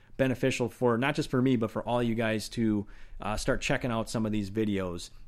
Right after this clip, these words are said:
Um, I sent out an email, what was it, yesterday, and also put a posting in the Facebook group about this,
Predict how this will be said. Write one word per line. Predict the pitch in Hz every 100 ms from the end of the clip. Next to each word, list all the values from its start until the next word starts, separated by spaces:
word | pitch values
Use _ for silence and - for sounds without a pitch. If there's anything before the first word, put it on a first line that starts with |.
| - - - - - -
Um, | 113 107 104
I | 117
sent | - 147 139
out | 143 127
an | 113 107
email, | 123 135 123
what | 110 113
was | 98
it, | 95 87 - 107 110 -
yesterday, | - 107 135 - 147 147 151 151 - - -
and | 113 117
also | 120 123 131
put | 143
a | 120
posting | - 127 127
in | 127
the | 101
Facebook | - 113 - 117
group | 127 120
about | 113 123 117
this, | 123 120